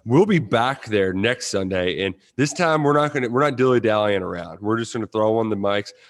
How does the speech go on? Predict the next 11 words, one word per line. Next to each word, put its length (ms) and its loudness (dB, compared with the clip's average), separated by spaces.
I 120 -2
actually, 420 -4
I'm 160 -4
looking 360 -2
at 180 -6
the 80 -12
podcast 540 -12
equipment. 420 -8
We've 160 -8
been 240 0
doing 520 0